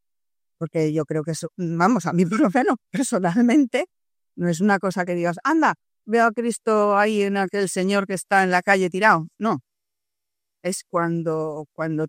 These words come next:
tú ves una sonrisa, cuando te devuelven esa sonrisa o esa mirada de di-, diciendo, "Voy a confiar en ti", ¿no? Porque eso es muy importante, ¿no? Que digan que van a confiar en ti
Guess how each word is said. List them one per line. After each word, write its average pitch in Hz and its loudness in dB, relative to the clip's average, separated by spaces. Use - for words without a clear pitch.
tú 233 -2
ves 233 -2
una 220 4
sonrisa, 170 -4
cuando 165 -2
te 180 -2
devuelven 214 2
esa 220 -6
sonrisa 175 -4
o 175 2
esa 226 0
mirada 208 2
de 196 -2
di-, 185 0
diciendo, 180 -2
"Voy 185 4
a 208 6
confiar 202 0
en 160 -2
ti", - -10
¿no? - -10
Porque 160 -4
eso 156 -4
es - -12
muy 190 2
importante, 156 -8
¿no? - -12
Que 165 -4
digan 196 2
que 202 -2
van 190 2
a 180 -2
confiar 175 -2
en 160 0
ti 240 0